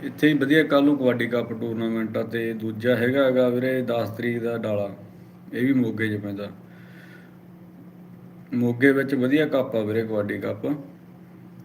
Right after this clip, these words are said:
ਸਤਾਰਾਂ ਤਰੀਕ ਨੂੰ ਤਖਤਪੁਰਾ ਵੀਰੇ, ਇਹ ਵੀ ਕਬੱਡੀ ਕੱਪ ਬਹੁਤ ਤਗੜਾ ਕਬੱਡੀ ਕੱਪ ਆ। ਜਿਹੜਾ ਡਾਲੇ ਆ ਵੀਰੇ ਪਰਸੋਂ, ਸੌਰੀ,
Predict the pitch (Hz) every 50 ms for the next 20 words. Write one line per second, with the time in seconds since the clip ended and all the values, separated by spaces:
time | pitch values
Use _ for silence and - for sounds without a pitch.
0 | - - - - - - - - - 117 120 123 123 127 123 127 131 127 127 127
1 | 131 123 123 120 110 107 104 107 110 107 107 117 120 123 123 120 123 127 139 135
2 | 139 139 123 117 127 135 139 139 135 123 117 113 110 110 110 113 - - - -
3 | - - - - - - 110 107 107 110 104 107 110 113 113 113 107 107 107 104
4 | 104 104 104 98 98 98 95 104 101 - - 107 110 117 139 143 156 156 143 123
5 | 117 117 117 120 131 131 127 139 143 151 147 143 127 123 120 - - - - 127
6 | 123 123 117 113 110 107 110 117 131 143 135 120